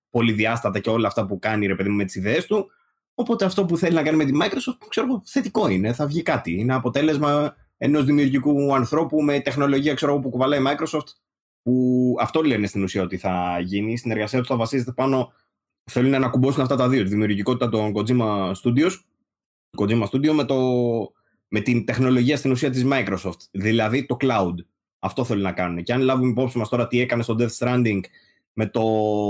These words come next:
πώς να το πω, με το concept της συνδεσιμότητας και τους, του, ξέρεις, της συνεργασίας μεταξύ παικτών και αυτά, νο-, μ, εμένα μου κάνει, είμαι λίγο excited για αυτό το πράγμα. Θα ήθελα να δω, δηλαδή, το αποτέλεσμα αυτό. Αυτό θέλω να πω. Δεν θα,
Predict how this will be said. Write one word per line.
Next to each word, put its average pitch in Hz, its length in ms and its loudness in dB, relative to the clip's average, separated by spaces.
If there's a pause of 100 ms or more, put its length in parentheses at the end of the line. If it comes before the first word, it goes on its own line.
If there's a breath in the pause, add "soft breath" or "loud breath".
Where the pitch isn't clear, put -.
(180)
πώς 120 140 0
να 120 80 0
το 107 80 2
πω, 98 100 0
με 104 100 0
το 101 160 -4
concept 127 400 -2 (100)
της - 160 -6
συνδεσιμότητας 113 1120 0
και 95 200 -8 (100)
τους, - 420 -6
του, 107 220 -6 (300)
ξέρεις, 117 280 -2
της 104 140 -6
συνεργασίας 113 460 -2
μεταξύ 113 320 -2
παικτών 127 300 -2
και 110 60 0
αυτά, 123 380 -2 (1080 soft breath)
νο-, 135 160 2
μ, 147 420 2
εμένα 170 460 2
μου 170 80 2
κάνει, 165 520 2
είμαι 165 220 2
λίγο 160 260 4
excited 107 340 0 (260)
για 101 120 -4
αυτό 107 140 -2
το 101 80 -2
πράγμα. 98 200 0
Θα - 80 -2
ήθελα 113 240 2
να 101 60 2
δω, 98 80 2
δηλαδή, 95 200 2
το 95 80 -2
αποτέλεσμα 92 600 -2
αυτό. - 200 -8
Αυτό 160 260 -2
θέλω 101 180 -2
να 90 100 0
πω. 101 100 -8
Δεν 123 140 -2
θα, 113 180 -14